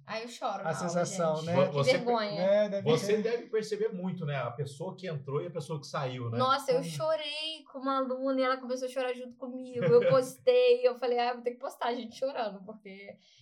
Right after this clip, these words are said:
Speaker 1: eu pensei, "Gente, eu vou ser zero profissional, vou ter que chorar." Mas
Speaker 2: <laughs>
Speaker 1: isso também faz parte.
Speaker 2: Faz parte,
Speaker 1: E
Speaker 2: gente.
Speaker 1: faz parte de tudo que eu, não que eu prego, porque não sou, não é algo religioso ou que eu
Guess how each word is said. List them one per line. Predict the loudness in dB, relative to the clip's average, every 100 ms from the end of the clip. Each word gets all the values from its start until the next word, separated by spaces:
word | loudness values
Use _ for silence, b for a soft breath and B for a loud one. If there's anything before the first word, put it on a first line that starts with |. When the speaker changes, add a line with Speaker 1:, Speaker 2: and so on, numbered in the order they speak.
| -8
Speaker 1:
eu | -2
pensei, | 0 0 -2
"Gente, | -4 -4 -4
eu | -10
vou | -10
ser | -6 -6 -6 -6
zero | -2 -2 -2
profissional, | -8 -8 -8 -8 -10
vou |
ter | -16
que | -14
chorar." | -8 -6 -8 -12 b b -10
Mas | -6 0 2 4 4 2 0
Speaker 2:
<laughs> | -2
Speaker 1:
isso | -2 -2
também | -2 -2
faz | -4 -10
parte. | -6 -2 -2 0 -4
Speaker 2:
Faz | -4
parte, | -6 -4 -4 -4 -10 -12
Speaker 1:
E | -6
Speaker 2:
gente. | -6
Speaker 1:
faz | -4 -8
parte | -4 -4 -4 -12
de | -18
tudo | -18 -8
que |
eu, | -6 -6 -8 -10 -12 -16 b b _
não | -8 -6
que |
eu | -6
prego, | 0 2 2 -2
porque | -8 -8 -4
não | -6
sou, | -2 0 2 0 -2 -4 -4 -10 -12
não | -10
é | -4
algo | -2 -2 -4
religioso | -6 -6 -6 -2 -2 0
ou | -2
que | -2
eu | -4 -6